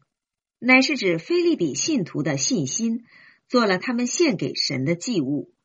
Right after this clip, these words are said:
也成了他们对神的供奉。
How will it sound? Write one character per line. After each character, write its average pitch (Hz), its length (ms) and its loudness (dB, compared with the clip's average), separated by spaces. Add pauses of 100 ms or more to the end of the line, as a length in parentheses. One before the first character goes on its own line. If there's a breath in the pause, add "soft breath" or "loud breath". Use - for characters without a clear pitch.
(400)
也 220 240 6
成 180 240 -2
了 226 180 0
他 320 220 -4
们 320 140 -2
对 294 180 2
神 135 300 -2
的 165 100 0
供 170 260 -4
奉。 156 300 -4